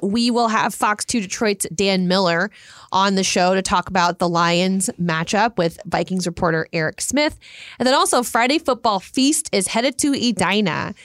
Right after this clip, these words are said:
And so I will be there actually this week is my week to go and head out there. Um,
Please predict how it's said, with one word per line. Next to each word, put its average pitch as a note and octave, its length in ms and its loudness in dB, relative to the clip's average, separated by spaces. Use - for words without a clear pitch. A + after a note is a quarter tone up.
And F#3 360 2
so F3+ 460 2
I G#3 120 2
will F#4 120 2
be C4 140 0
there F#3 160 2
actually F3 340 -2
this E3 260 -4
week G3 200 -4
is F#3 120 -2
my D#3+ 240 0
week E3 320 -4
to E3+ 120 -2
go E3 360 2
and E3+ 140 0
head E3 400 -2
out D#3 320 -2
there. E3 420 0
Um, D#3+ 400 0